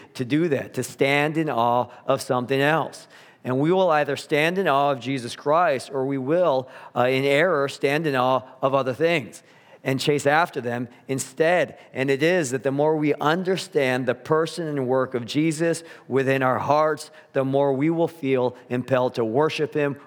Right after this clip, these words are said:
with the whole of our lives. And the less that we understand the person and work of Jesus, the less we're gonna feel impelled to worship him and therefore turn to other things.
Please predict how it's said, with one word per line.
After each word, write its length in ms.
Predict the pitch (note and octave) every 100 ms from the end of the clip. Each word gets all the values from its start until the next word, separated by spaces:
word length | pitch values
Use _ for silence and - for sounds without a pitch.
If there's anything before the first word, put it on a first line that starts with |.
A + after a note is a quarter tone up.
| -
with 120 | C3
the 100 | C3
whole 240 | B2 B2+
of 80 | A#2+
our 120 | A#2+
lives. 580 | B2 C#3+ C#3 G2 - - - - - - - -
And 180 | C3+ C3+
the 80 |
less 600 | C3+ D#3 F#3 C#3+ G#2+ - - -
that 180 | B2+
we 120 | B2 C3+
understand 480 | C3 A2 D3 B2+
the 40 | A#2+
person 380 | - C3 - A#2
and 100 | A2+
work 240 | A#2 A#2
of 80 | A2
Jesus, 460 | B2+ B2+ A2+ A#2+
the 100 | A#2+
less 380 | A#2 B2+ B2 - - -
we're 200 | B2+ B2+
gonna 160 | B2 A#2+
feel 320 | - A#2 A#2
impelled 380 | A2+ A2+ G#2+ G#2+
to 60 |
worship 440 | G#2 A2+ - G2+ A2+
him 200 | A2 G2+ - -
and 140 | A#2
therefore 440 | A#2+ A#2 A2 A2
turn 320 | A2+ A2 G#2 G2
to 140 | G#2
other 200 | G2+ G2
things. 460 | A2 B2+ A#2+ E2+